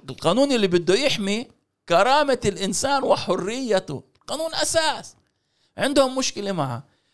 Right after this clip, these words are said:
فالتغييرات كلها هاي جاي على أساس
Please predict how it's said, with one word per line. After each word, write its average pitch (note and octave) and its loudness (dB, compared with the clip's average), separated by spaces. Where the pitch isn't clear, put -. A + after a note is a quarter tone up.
فالتغييرات C#3+ 2
كلها D3+ -2
هاي B2+ -4
جاي D3+ 0
على F#3 0
أساس F#3 0